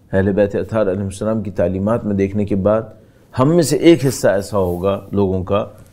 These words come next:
جو یہ کہے گا کہ یہ کئی سو سال پہلے ہوتا تھا۔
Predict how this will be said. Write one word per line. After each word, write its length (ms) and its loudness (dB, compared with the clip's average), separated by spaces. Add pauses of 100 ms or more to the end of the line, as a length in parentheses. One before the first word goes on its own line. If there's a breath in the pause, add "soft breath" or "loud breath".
(120)
جو 120 -2
یہ 60 0
کہے 260 0
گا 120 2
کہ 340 -2 (420 loud breath)
یہ 340 2 (1000)
کئی 180 2
سو 120 -4
سال 240 2
پہلے 260 -2
ہوتا 300 -4
تھا۔ 180 -12